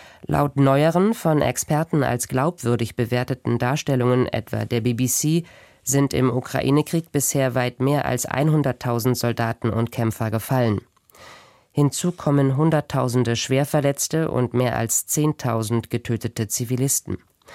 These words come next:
Beide Seiten machen keine detaillierten Angaben zu Opfern, auch um die Kriegsmoral nicht zu schwächen.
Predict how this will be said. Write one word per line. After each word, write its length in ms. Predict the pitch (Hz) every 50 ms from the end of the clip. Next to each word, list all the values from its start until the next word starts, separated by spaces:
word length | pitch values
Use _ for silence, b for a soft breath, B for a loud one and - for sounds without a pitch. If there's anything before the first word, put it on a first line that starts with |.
| B B B B B B B _
Beide 280 | - 127 131 135 165 156
Seiten 420 | 143 139 139 139 - 156 165 175
machen 360 | 170 156 143 - 156 143 135
keine 340 | - - - 143 147 151 143
detaillierten 680 | 120 131 123 - 131 - - 143 151 - _ - 120
Angaben 580 | 113 - - 123 131 127 123 117 117 113 123 120
zu 260 | - - - 113 -
Opfern, 440 | - 117 - - - 127 127 135 131 B B B B B B
auch 280 | - - 127 120 120 -
um 200 | - 123 120 117
die 180 | 123 135 127
Kriegsmoral 840 | - - - 165 165 - - - - 120 110 104 107 107 107 107 107
nicht 380 | 107 110 104 - - - - -
zu 140 | - 127
schwächen. 480 | 117 - - 123 117 - - 117 101